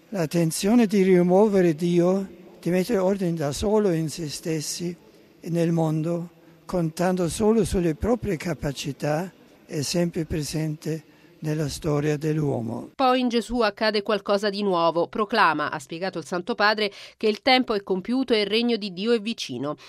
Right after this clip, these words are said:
Speaker 2: Dio si rivolge all'uomo in modo inaspettato, con una vicinanza unica, concreta, piena di amore. Si incarna ed entra nel mondo dell'uomo per prendere su di sé il peccato, per vincere il male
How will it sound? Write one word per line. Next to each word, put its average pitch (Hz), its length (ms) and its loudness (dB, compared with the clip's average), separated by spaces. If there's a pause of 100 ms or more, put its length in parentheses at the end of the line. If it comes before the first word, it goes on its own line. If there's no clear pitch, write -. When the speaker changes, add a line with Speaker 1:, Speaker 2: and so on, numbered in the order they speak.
(120)
Speaker 2:
Dio 220 240 -2
si 208 140 -4
rivolge 190 420 2
all'uomo 202 400 2
in 190 100 2
modo 190 220 0
inaspettato, 196 720 2
con 202 160 0
una 202 220 2
vicinanza 202 640 0
unica, 208 480 0
concreta, 202 600 0
piena 233 260 0
di 220 100 -4
amore. 165 420 0 (320)
Si - 140 -10
incarna 247 540 4
ed 214 100 0
entra 220 320 0
nel 196 400 4
mondo 202 320 0
dell'uomo 214 560 2
per 180 300 0
prendere 214 360 -2
su 185 140 -8
di 175 160 -8
sé 214 140 -4
il 185 180 2
peccato, 202 640 0
per 180 180 -4
vincere 180 380 -6
il 151 100 -4
male 202 440 0